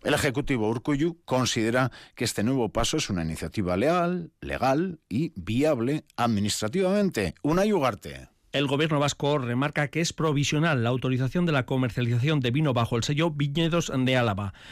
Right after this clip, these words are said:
Speaker 2: mientras Bruselas adopte una decisión sobre la inscripción de la nueva denominación. El portavoz del gobierno vasco, Bingen Zupiria,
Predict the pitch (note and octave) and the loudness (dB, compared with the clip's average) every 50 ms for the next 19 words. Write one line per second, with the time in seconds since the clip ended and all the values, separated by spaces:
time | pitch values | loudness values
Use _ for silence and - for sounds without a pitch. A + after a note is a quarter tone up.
0 | - - - - B2 B2 B2 A#2+ A#2+ B2+ A#2+ A2 B2 B2+ A#2 - E3+ E3+ F3 D#3+ | -20 -10 -6 -2 0 0 0 0 0 0 0 0 0 0 0 2 2 2 2 0
1 | D#3+ - - D#3 D#3 D#3 F3+ D#3 - - A#2 A2 A2+ A#2 A2+ A2 G#2+ G2+ A2+ A2 | 0 -2 -2 0 0 0 0 -2 -2 -2 -2 0 0 0 0 0 0 0 -2 0
2 | - D#3+ E3 D#3+ - D3 C#3 C3+ B2+ B2 B2+ B2+ - - - C3+ B2 - - - | 0 0 0 2 2 2 2 2 2 2 2 0 -2 -2 -4 -4 -4 -4 -2 0
3 | F#3+ F#3+ G3+ G#3 E3 C3+ A#2+ A#2 A2 A2+ A#2+ B2+ B2+ A#2+ A2+ A#2 A2+ A#2 A2+ A2 | 2 2 2 2 0 0 0 2 2 2 2 2 2 2 2 0 0 0 0 0
4 | G#2+ G#2+ G#2 G2+ - A2 G#2 F#2 F2+ - - - - - - - - - - C3 | 0 0 -2 -4 -4 -6 -6 -6 -8 -8 -12 -16 -20 -18 -18 -18 -8 -4 -2 0
5 | A#2 C3 C3+ A#2 B2+ B2+ C3 C3+ C3+ B2+ B2+ C3 C3 C3 C3 C#3+ C#3+ - - D3+ | 0 0 0 2 2 2 2 2 2 2 2 2 2 2 2 0 0 -2 -2 -2
6 | B2+ C#3 C#3 C3+ B2+ A#2 G#2+ - - A#2+ C#3 C#3+ F3 F3+ E3+ D#3+ F#3+ | 0 0 2 2 2 0 0 -2 -4 -4 -2 0 2 2 2 2 2